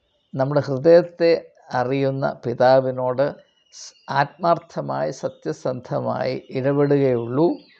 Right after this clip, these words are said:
അതിൽ കൂടെ മാത്രമേ ആത്മീകമായ അനുഗ്രഹവും വളർച്ചയും നമുക്ക് പ്രാപിപ്പാൻ ഇടയാകുകയുള്ളൂ.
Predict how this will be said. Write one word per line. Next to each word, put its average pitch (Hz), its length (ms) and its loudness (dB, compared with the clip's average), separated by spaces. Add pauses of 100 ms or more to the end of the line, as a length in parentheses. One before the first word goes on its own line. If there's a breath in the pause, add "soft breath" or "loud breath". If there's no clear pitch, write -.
(680 loud breath)
അതിൽ 151 300 2
കൂടെ 220 300 2
മാത്രമേ 131 520 -4
ആത്മീകമായ 117 840 -4 (380)
അനുഗ്രഹവും 120 680 0
വളർച്ചയും 120 680 -4 (440 soft breath)
നമുക്ക് 123 240 -2
പ്രാപിപ്പാൻ 123 720 -2
ഇടയാകുകയുള്ളൂ. 120 800 -2